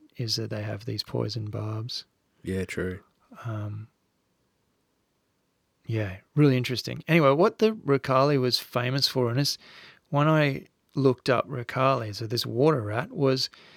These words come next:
Speaker 1: this is one of those evolutionary things. So, <clears throat> uh, in Australia, we have something called a cane toad, which was, long story short, it's an introduced species. We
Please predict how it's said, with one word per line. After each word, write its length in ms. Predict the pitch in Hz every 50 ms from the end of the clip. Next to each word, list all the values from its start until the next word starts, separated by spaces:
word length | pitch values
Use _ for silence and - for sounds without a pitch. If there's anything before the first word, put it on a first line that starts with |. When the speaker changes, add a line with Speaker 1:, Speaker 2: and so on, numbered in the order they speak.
| - - - - - _ _ _ _ _ _ _ _
Speaker 1:
this 180 | - 170 160 151
is 80 | 180 202
one 120 | 196 185
of 60 | 170
those 440 | 156 147 143 139 135 131 127 - - - _ _ _ _ -
evolutionary 680 | 135 123 127 127 127 131 131 - - 151 135 123 123
things. 320 | - - - 123 120 110 -
So, 300 | - - 131 127 127 131 - _ _ _ _ _
<clears throat> 920 | - - - - _ _ _ _ _ _ _ - _ _ _ _ - - -
uh, 200 | 143 139 131 131 -
in 100 | 160 175
Australia, 320 | 170 - - 151 147 143
we 120 | 143 139
have 420 | 131 131 135 127 117 - - - - _ _ _ _ _ -
something 340 | - - - 135 123 131 117
called 220 | - 127 123 110
a 40 | 104
cane 340 | - - 127 117 123 123 123
toad, 380 | - 120 113 104 107 113 - _ _ _ - - - - - - - - - - -
which 600 | 170 143 139 143 143 - - - - - - - - -
was, 440 | 143 127 127 120 120 120 113 117 -
long 180 | 135 151 165 151
story 360 | - - 151 135 131 123 120
short, 340 | - - 120 - 120 - -
it's 160 | - - -
an 80 | 127 123
introduced 760 | 135 139 - - 165 143 - - 143 135 131 127 - - - - _ _
species. 800 | - - - - 120 117 110 107 - - 127 127 135 156 - - _ _ _ _ _ - - - - - - - - - _
We 680 | - 180 139 143 143 143 139 139 139 139 135 135 135 -